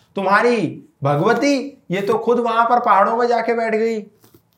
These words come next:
कैसे तुमको बचा?" मतलब इस प्रकार के जानबूझ के प्रश्न किए जाते हैं, जिसके उत्तर हमारे नौजवानों के पास जब नहीं होते, तो वो बहक जाते हैं। वो ये नहीं पूछ पाते कि "अरे तुम्हारा ईसा मसीह,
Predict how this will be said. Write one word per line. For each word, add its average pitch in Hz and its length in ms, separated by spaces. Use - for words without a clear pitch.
कैसे 202 260
तुमको 240 300
बचा?" 233 220
मतलब 240 280
इस 254 200
प्रकार 214 380
के 240 180
जानबूझ 196 500
के 214 120
प्रश्न 180 360
किए 151 280
जाते 180 280
हैं, 214 140
जिसके 165 320
उत्तर 180 340
हमारे 151 300
नौजवानों 151 520
के 156 80
पास 147 260
जब 131 160
नहीं 139 240
होते, 220 300
तो 131 100
वो 117 440
बहक 139 260
जाते 180 280
हैं। 190 120
वो 175 220
ये 190 220
नहीं 262 180
पूछ 240 280
पाते 233 680
कि 240 60
"अरे 247 180
तुम्हारा 254 440
ईसा 262 360
मसीह, 254 840